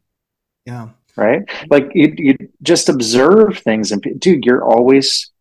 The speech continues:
Speaker 2: like, gathering people. You've got, like, a bunch of people hanging out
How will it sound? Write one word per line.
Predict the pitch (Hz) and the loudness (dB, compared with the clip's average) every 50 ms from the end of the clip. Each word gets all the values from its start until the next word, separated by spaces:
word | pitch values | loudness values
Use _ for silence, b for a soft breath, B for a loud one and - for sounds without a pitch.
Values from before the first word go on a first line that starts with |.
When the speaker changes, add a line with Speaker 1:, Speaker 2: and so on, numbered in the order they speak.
| _ _ - | _ _ -2
Speaker 2:
like, | 120 113 - - _ _ _ _ _ _ _ _ - | -2 -2 -2 -6 _ _ _ _ _ _ _ _ -4
gathering | 104 127 113 107 107 113 113 139 131 135 131 127 123 | 0 2 2 4 2 2 2 0 0 0 -2 -2 -4
people. | 107 - 107 101 101 - 110 113 120 147 156 - _ _ _ _ _ _ - | -4 -2 -2 -2 -2 -2 -2 -2 -2 -4 -8 -12 _ _ _ _ _ _ -2
You've | 123 113 101 98 | 0 0 0 2
got, | - 113 107 104 107 - - | 2 2 4 2 2 -2 -2
like, | 117 107 104 104 101 - - - - - | -2 0 0 0 -2 -6 -14 -20 -8 -4
a | 110 107 | -4 -4
bunch | 104 101 110 104 104 104 - 135 | -2 -2 -2 -2 -2 -4 -4 -4
of | 107 | -2
people | - 120 110 - 123 120 113 | 0 -2 0 0 -2 -2 -2
hanging | 113 117 113 113 113 110 | -2 -2 -2 -4 -4 -4
out | 107 107 110 110 - - | -2 -2 -2 -2 -4 -6